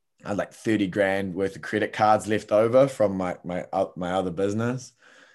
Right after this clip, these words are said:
And, um, I just, just went, um,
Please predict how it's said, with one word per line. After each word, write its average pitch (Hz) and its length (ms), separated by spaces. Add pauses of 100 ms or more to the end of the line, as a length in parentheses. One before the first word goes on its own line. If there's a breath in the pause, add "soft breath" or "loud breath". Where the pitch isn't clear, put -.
(200 soft breath)
And, 98 280
um, 95 400 (120)
I 101 180
just, 95 340 (360)
just - 360
went, 95 440
um, 90 600